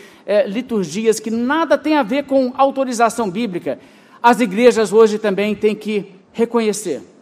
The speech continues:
que muita coisa entrou como liturgia de culto, que é carnal,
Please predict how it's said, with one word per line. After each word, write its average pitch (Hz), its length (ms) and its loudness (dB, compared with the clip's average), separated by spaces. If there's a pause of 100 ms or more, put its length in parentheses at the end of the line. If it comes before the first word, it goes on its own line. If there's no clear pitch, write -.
(500)
que 220 120 -6
muita 254 440 2
coisa 240 300 2
entrou 220 260 2
como 208 220 -4
liturgia 208 540 -4
de 175 120 -10
culto, 170 580 -8 (1600)
que 180 160 -2
é 170 60 -2
carnal, 147 640 -6